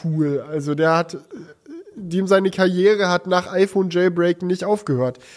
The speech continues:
Schon viele coole Sachen gemacht. Er hat auch das Model drei schon gejailbreakt, coole Sachen auf dem Infotainment-Screen zum Laufen gekriegt. Ähm, der hat auch Comma A I gegründet, was ein Open-Source-Autopilot-Startup ist,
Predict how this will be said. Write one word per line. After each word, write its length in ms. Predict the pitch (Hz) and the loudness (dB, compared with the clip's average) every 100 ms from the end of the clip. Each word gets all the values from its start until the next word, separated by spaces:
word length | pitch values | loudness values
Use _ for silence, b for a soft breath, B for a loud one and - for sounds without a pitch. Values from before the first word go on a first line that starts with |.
| B | B
Schon 200 | - 170 | -2 -2
viele 240 | - 277 | 0 -2
coole 260 | 202 - 147 | -2 -2 -2
Sachen 320 | 131 135 - | -2 -4 -2
gemacht. 260 | 135 135 135 | -2 -2 0
Er 60 | |
hat 60 | 156 | 0
auch 140 | 160 | 0
das 100 | 151 | -2
Model 260 | 170 160 151 | 2 4 4
drei 300 | 143 151 208 | 2 4 4
schon 200 | - 233 | 2 -2
gejailbreakt, 880 | 226 208 220 226 208 214 247 - - b b b b b 185 | -2 2 4 4 4 0 -2 -8 -20 b b b b b -2
coole 320 | 180 226 214 | -2 0 0
Sachen 300 | 190 202 202 | 2 0 0
auf 140 | 180 - | -4 -4
dem 120 | 190 | -4
Infotainment-Screen 960 | 190 175 170 185 226 214 - - 220 | -4 -6 -2 0 0 -2 -8 -4 -4
zum 180 | 214 220 | -4 -4
Laufen 360 | 208 208 202 214 | 0 0 0 -6
gekriegt. 540 | 208 - 220 - - _ b b b b - | -8 -6 -8 -8 -20 _ b b b b 0
Ähm, 420 | 147 147 143 143 | 4 4 2 2
der 80 | 165 | 2
hat 100 | 165 | 2
auch 160 | - | -2
Comma 400 | - 190 220 190 | 2 2 4 4
A 340 | 160 170 165 175 | 4 2 2 2
I 180 | 220 | 2
gegründet, 720 | 202 196 175 185 208 208 202 | 0 -4 0 0 2 0 0
was 240 | 170 160 - | 0 0 0
ein 240 | 160 160 | 0 0
Open-Source-Autopilot-Startup 2250 | - 202 226 208 180 - 185 202 208 - 208 208 226 - 220 226 233 - 214 214 240 240 | 2 2 2 -4 -6 0 2 4 2 0 -2 0 -4 -4 -2 -2 -4 -2 2 2 2 0
ist, 340 | 254 285 - | -4 -8 -12